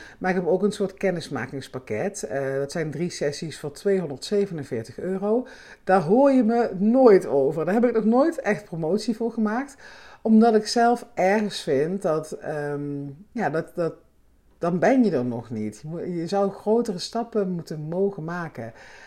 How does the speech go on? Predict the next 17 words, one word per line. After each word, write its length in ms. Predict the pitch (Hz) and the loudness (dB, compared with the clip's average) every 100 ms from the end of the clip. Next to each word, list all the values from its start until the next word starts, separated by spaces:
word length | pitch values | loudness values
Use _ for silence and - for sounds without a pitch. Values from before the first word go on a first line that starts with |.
| - - - | -20 -20 -8
Maar 320 | 190 220 240 - | 2 4 4 2
aan 120 | 214 | -2
de 120 | 208 | -2
andere 420 | - 262 320 233 214 | -2 -2 -2 -2 -2
kant, 640 | 147 131 165 208 208 - | 0 0 0 -4 -8 -2
als 320 | 214 233 156 | 0 0 0
dat 300 | 196 262 - | 0 0 -2
is 480 | - 196 190 - - | -2 0 -2 -6 -8
waarmee 600 | 165 185 180 175 185 214 | -2 0 0 0 0 2
mijn 400 | 196 180 170 175 - _ - | 0 -2 -4 -8 -12 _ -8
ehm, 580 | 156 151 147 151 151 147 - - | -6 -4 -6 -6 -8 -12 -14 -4
ideale 460 | 233 220 208 185 180 | 2 4 4 2 0
klant 480 | 202 185 185 - - | -2 -2 -4 -8 -2
toch 260 | 294 302 | 0 0
stapjes 520 | - 277 294 - 220 - | -2 -2 -2 -2 -4 -2
gaat 220 | 160 139 | -4 -4
zetten, 600 | 139 117 - 117 185 | -8 -8 -8 -10 -10